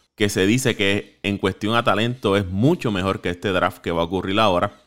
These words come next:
Y hay que ver si el equipo de Charlotte está dispuesto a salir de jugadores jóvenes que tiene la plantilla y de picks para el futuro para traer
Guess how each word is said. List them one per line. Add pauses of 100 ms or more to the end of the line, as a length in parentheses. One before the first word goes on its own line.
Y
hay
que
ver
si
el
equipo
de
Charlotte
está
dispuesto
a
salir
de
jugadores
jóvenes
que
tiene
la
plantilla
y
de
picks
para
el
futuro
para
traer